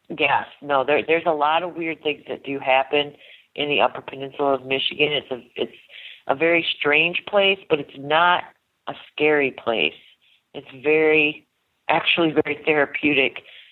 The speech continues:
and you can actually get, um, there's a lot of rock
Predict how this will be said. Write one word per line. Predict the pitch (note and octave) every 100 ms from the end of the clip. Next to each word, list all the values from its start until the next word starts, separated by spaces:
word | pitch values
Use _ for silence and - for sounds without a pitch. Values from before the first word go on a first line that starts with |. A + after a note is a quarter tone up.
| _ -
and | C#3+ C#3 C#3
you | D3
can | E3 D3
actually | F#2 D3+ D#3+ - E3 D#3+ C#3+ -
get, | D3 C#3+ - -
um, | C3+ C3 A#2+ B2 C3 _ _ _ _ _ _ _ _ _
there's | - D#3 D3+
a |
lot | D3+ E3+
of | C#3+ B2+
rock | C3 C3+